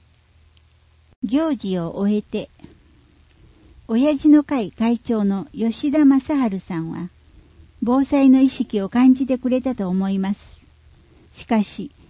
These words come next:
いざという時、子どもたちはどう行動すればよいのかということについては、これからといった状況です。次回以降、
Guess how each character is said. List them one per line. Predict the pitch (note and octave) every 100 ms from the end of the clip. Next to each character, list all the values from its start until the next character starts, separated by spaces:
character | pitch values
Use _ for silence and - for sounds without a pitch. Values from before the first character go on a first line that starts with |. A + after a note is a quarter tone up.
| -
い | C4+
ざ | C#4 C4+
と | G#3+
い | G3 G#3+
う | G#3+
時、 | G#3 - G#3+ C4 _ _ -
子 | B3
ど | C4+
も | C4
た | A#3+ A3
ち | G#3+
は | G3+ G3+ - - -
ど | A3+ D#4+ D4+
う |
行 | - C4 B3
動 | C4
す | B3 B3
れ | C4
ば | A3+
よ | G#3+ B3+
い | A#3
の | G3+
か | F#3+
と | G3
い | F#3+ G#3
う |
こ | G#3 G#3+
と | G#3+
に | G3
つ | F3+ G#3
い | F#3
て | F#3+
は、 | F3+ - _
こ | -
れ | A#3+ C#4
か | D4
ら | D4+
と | C#4 F#3
い | -
っ | F3+ -
た | F3
状 | F#3 G3
況 | - F#3 F3
で | F#3
す。 | - - - - _ _ _ - - _ - _ - C#4+
次 | D4
回 | - G#3+ F3
以 | D3 - B3
降、 | - F3+ D#3